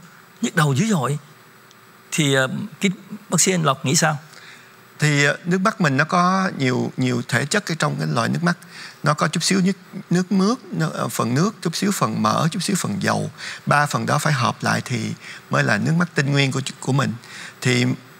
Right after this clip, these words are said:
Speaker 2: khi mình bị khô mắt có nhiều lý do. Một trong những lý do là vì khô, vì thiếu nước, hay là vì mau bốc hơi đi, vì thiếu cái chất xáp để mà bám vô mắt. Rồi nó, nước mắt nó không bám giữ, hoặc là mình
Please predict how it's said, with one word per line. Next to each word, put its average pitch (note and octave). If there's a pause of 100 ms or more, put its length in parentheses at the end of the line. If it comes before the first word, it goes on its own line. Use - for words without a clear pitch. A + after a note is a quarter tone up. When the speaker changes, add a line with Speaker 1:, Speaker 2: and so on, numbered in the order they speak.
(140)
Speaker 2:
khi -
mình B2
bị A#2
khô E3
mắt F3+ (100)
có F3+
nhiều D3+
lý C3+
do. D3 (540)
Một B2
trong C#3+
những C#3+
lý E3
do C#3
là A2
vì G#2+
khô, D#3+ (280)
vì A2+
thiếu G3
nước, G#3+ (260)
hay C3+
là A#2+
vì G#2+
mau C#3+
bốc -
hơi D#3+
đi, D#3 (440)
vì A#2
thiếu F#3
cái G#3+
chất G3+
xáp G3+
để C3+
mà C3+
bám E3+
vô G3
mắt. F#3+ (640)
Rồi B2+
nó, A#2+
nước F3
mắt G3
nó G3+
không D3+
bám E3+
giữ, C3+ (380)
hoặc -
là A#2+
mình A#2